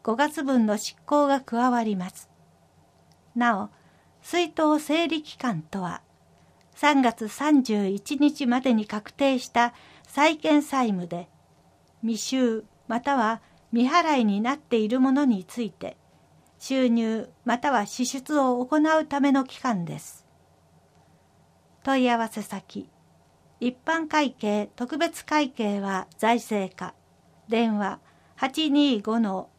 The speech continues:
二零四一。公営企業会計は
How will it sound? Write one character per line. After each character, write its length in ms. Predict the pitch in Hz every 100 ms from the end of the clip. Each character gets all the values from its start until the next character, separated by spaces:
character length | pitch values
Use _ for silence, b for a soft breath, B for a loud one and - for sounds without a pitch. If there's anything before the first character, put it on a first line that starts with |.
| 247
二 280 | 294 330
零 320 | 320 330 240 190
四 300 | 220 233 208
一。 360 | 202 - - - _ _ _ _ _ _ b b b b
公 280 | - 339 339
営 240 | 320 311
企 220 | 302 - 247
業 240 | 320 330
会 260 | 320 302 254
計 260 | 226 208
は 280 | 190 202 180